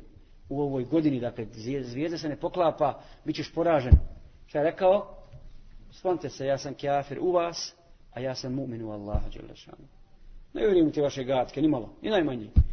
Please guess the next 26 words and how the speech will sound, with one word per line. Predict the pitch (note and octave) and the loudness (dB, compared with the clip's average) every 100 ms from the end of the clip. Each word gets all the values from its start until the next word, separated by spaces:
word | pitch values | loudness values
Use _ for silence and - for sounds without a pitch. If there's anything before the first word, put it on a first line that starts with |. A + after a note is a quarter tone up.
| - - | -2 -2
Niti | D#3 | 0
će | E3+ | 0
li | C#3+ | -2
to | D3 | -4
zastrašit, | B2 A2+ B2 - - | -4 -6 -10 -12 -10
ni | A2+ | -8
zaplašit.” | G#2 - - - _ _ _ - | -6 -8 -12 -20 _ _ _ -2
I | G3+ | 4
otišao | A3+ - G#3 | 4 4 0
je, | G3+ G3+ - - | -4 -6 -12 -12
oslobodio | F3 F#3 G#3 G#3 F#3+ | -8 2 4 4 0
tu | F#3+ | -2
ženu | G3 | -2
muslimanku | F#3+ E3+ G3 F#3 F3+ | -4 -4 -4 -4 -2
i | E3 | -4
osvojio | - D#3 D3 A2 | -4 -2 -2 -4
kršćansku | A#2+ - A2+ - | -8 -12 -12 -12
zemlju, | A2 A#2+ A2+ - - - | -12 -10 -10 -12 -18 -14
Amoriju, | A2+ A#2 A2 A#2 A#2+ A2 - - - - - - - - | -8 -6 -4 -4 -4 -8 -12 -20 -20 -20 -20 -20 -20 -14
i | A#2 | -12
uspostavio | A2 C3 B2 B2 A#2 | -8 -6 -2 2 4
u | |
njoj | A2 | 2
Allahov | A2 A2 A2+ A2 | -2 -4 -4 -6
zakon. | G#2 A2+ - - _ - - - - - | -8 -12 -14 -16 _ -20 -20 -20 -20 -12
Dakle, | B2 - C#3 | -10 -8 -8